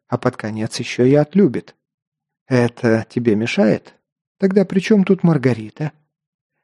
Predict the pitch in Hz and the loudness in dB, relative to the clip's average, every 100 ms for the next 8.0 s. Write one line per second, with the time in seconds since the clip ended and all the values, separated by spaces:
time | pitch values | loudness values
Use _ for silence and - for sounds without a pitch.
0 | _ 123 117 - 120 123 123 143 190 - | _ 0 2 0 -2 0 2 4 2 2
1 | 123 113 113 110 - 107 120 - 107 104 | 0 2 -2 -6 -6 -4 -4 -2 -2 -2
2 | - - 110 92 - _ _ _ _ _ | -2 -6 -2 -4 -6 _ _ _ _ _
3 | _ 143 - 131 135 139 143 160 131 - | _ 0 2 0 2 4 4 4 2 0
4 | 123 127 131 135 120 139 151 135 127 - | 2 2 2 0 0 2 4 4 2 0
5 | 123 127 139 131 120 123 120 143 135 113 | 0 4 4 2 0 -2 2 2 2 0
6 | - _ _ 131 147 139 156 147 - 139 | -6 _ _ 0 0 2 0 0 0 2
7 | 143 135 143 - 139 123 127 104 95 - | 4 4 2 4 0 2 0 0 -4 -16